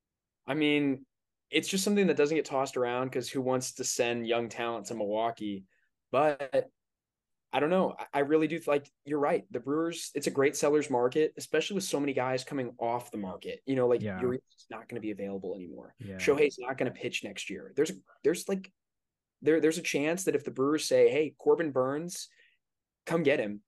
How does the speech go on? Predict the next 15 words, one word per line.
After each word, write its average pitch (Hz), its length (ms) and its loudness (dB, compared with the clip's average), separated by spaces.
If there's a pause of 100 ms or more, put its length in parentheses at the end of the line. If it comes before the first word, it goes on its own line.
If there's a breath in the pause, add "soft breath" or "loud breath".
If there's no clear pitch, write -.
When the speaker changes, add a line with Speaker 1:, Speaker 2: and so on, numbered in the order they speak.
Speaker 1:
He's 156 220 -8
the 190 80 2
best 135 340 0
starter 131 320 4
available." 110 500 -2 (400)
So, 123 540 4
Speaker 2:
Yeah. - 60 -20 (260)
Speaker 1:
like, 131 180 0
they 139 120 4
could 151 120 2
really 143 200 6
set 139 260 0
the 131 60 -2
price. 120 760 -4 (420)
Um, 113 680 -2